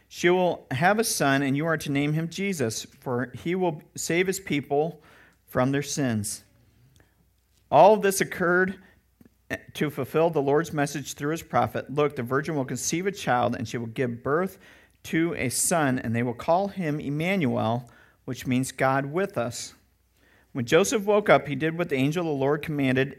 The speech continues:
and he took Mary as his wife,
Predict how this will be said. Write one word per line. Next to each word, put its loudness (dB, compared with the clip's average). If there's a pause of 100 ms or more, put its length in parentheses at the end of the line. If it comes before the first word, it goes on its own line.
and 0
he -6
took -6 (300)
Mary 0 (260)
as 0
his -8
wife, -4